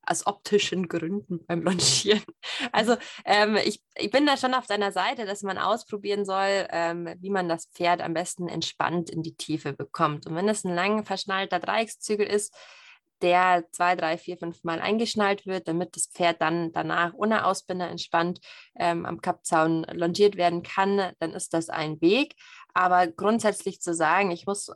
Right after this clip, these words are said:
Speaker 1: aus meinem Pferd ein Päckchen schnüren beim Longieren, weil sonst, ähm, ähm, ja, habe ich nicht gut longiert. Und dann stelle ich mir auch wieder die Frage,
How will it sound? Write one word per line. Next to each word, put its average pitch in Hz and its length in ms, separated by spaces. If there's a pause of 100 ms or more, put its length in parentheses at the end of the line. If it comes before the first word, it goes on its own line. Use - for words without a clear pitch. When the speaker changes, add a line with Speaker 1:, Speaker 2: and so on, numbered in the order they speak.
Speaker 1:
aus 175 160
meinem 165 200
Pferd 202 260
ein 185 100
Päckchen 214 380
schnüren 220 420
beim 180 180
Longieren, 196 520
weil 170 400
sonst, 180 500
ähm, 170 300 (880)
ähm, 165 400 (120)
ja, 185 300 (160)
habe 185 200
ich 185 80
nicht 185 160
gut 208 180
longiert. 196 640
Und 196 300 (180)
dann 175 160
stelle 185 240
ich 208 160
mir 214 240
auch 190 180
wieder 208 180
die 208 140
Frage, 240 560